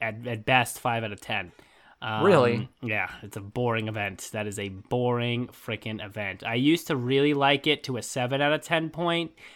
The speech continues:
Speaker 1: but every year, for some reason, I get less and less excited to see the event.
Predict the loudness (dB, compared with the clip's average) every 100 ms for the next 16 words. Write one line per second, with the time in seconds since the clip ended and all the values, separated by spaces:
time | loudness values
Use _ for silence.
0 | -12 -4 0 2 2 2 0 4 4 4
1 | 2 -2 -8 -20 _ _ -6 0 2 4
2 | 4 2 0 0 -2 -2 -2 -2 -4 -6
3 | -6 -4 -2 -4 -6 -4 -2 -2 -2 -4
4 | -6 -10